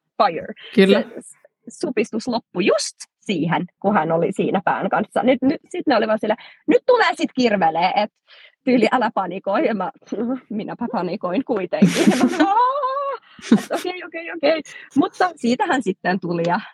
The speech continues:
Speaker 1: all good, ei mitään.
Speaker 2: Mm. Ja sitähän sanotaan, että tietää, että sitten se ei pääse enää pakoon, kun hän on siinä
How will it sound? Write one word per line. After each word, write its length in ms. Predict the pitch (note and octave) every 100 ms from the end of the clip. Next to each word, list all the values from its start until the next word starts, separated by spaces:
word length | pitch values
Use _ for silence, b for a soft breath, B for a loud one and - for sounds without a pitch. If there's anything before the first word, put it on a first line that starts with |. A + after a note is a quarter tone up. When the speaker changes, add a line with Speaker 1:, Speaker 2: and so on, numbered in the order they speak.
| _ -
Speaker 1:
all 220 | A3+ F#3
good, 280 | F#3 D3+ A3 A#3+ _ _ -
ei 160 | G3
mitään. 360 | E3+ E3 - A#3+
Speaker 2:
Mm. 40 | - _ _ - _ _ _ _ _ - B B B
Ja 80 | G3
sitähän 300 | F#3+ F#3 F3+
sanotaan, 400 | - F3 F3+ -
että 100 | -
tietää, 380 | F#3+ F3+ G#3 -
että 160 | -
sitten 300 | - - -
se 100 | F3+
ei 80 | F3+
pääse 300 | - - F3
enää 200 | F#3 F#3 F#3
pakoon, 500 | G3+ - - A#3 A#3
kun 160 | A#3+ A3
hän 140 | B3
on 100 | B3
siinä 220 | B3+ B3